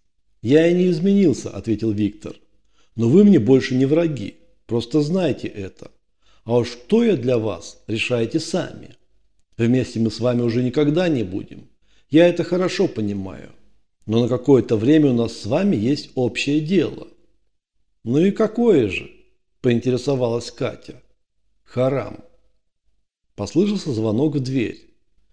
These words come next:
"Это они", заявил Виктор и пошел открывать. В гостиной было довольно тесно. Чтобы все смогли рассесться, пришлось принести стулья из кухни и спальни.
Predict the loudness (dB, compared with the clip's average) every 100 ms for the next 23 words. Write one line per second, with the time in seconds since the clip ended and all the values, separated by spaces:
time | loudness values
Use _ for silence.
0 | _ -8 -4 2 2 4 4 4 4 6
1 | 4 2 0 -4 -12 -20 -16 -10 -6 -6
2 | -2 -2 -2 0 2 2 -4 -12 -20 _
3 | _ _ _ _ _ _ _ -8 -2 -2
4 | 0 6 8 8 6 6 6 4 4 2
5 | 0 -2 -2 -2 -4 -20 -20 _ _ _
6 | _ _ _ -2 0 0 2 0 2 0
7 | 2 0 0 -4 -2 -2 -4 -16 -18 _
8 | _ _ _ -8 -4 4 4 4 0 0
9 | 0 -8 -2 0 2 2 0 -8 -6 -4
10 | -2 -4 -4 -4 -2 -6 -14 -16